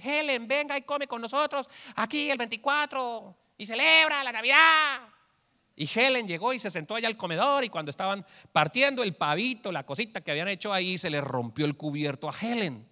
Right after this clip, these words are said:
Y el tipo de una vez recién ve que se le rompe el cubierto y dice, "Ah, no se preocupe, eso es una baratija, eso es de esos baratos, eso bote, bote, bote, eso". Y siente el codazo de la mujer que le dice, "Esos son los cubiertos que nos regaló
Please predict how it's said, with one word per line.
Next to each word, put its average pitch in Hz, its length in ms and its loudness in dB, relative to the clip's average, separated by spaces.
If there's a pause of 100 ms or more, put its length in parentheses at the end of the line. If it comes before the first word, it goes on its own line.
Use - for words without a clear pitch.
(520)
Y 127 100 -2
el 120 120 -2
tipo 214 300 -4
de 196 80 -2
una 196 120 -4
vez 190 140 -2
recién 196 460 -2
ve 202 100 -2
que 202 120 -4
se 170 100 -4
le 147 80 0
rompe 165 260 -2
el 165 60 -6
cubierto 147 260 -4
y 175 40 -2
dice, 185 120 0
"Ah, 254 160 6
no 370 80 6
se 349 100 10
preocupe, 294 280 0
eso 285 100 0
es 285 60 0
una 311 160 2
baratija, 247 420 0
eso 247 120 -6
es 233 60 -8
de 254 60 -4
esos 233 160 -6
baratos, 160 340 -4
eso 208 160 -6
bote, 220 200 -4
bote, 220 180 -6
bote, 220 260 -4
eso". 165 220 -4 (260)
Y 190 140 -4
siente 277 380 0
el 226 100 -2
codazo 170 280 -2
de 202 60 -2
la 160 60 2
mujer 143 220 -2
que 202 80 -8
le 151 60 0
dice, 190 140 -4
"Esos 240 220 -6
son 269 300 -2
los 285 180 0
cubiertos 190 400 -6
que 247 100 -10
nos 175 120 -6
regaló 165 280 -4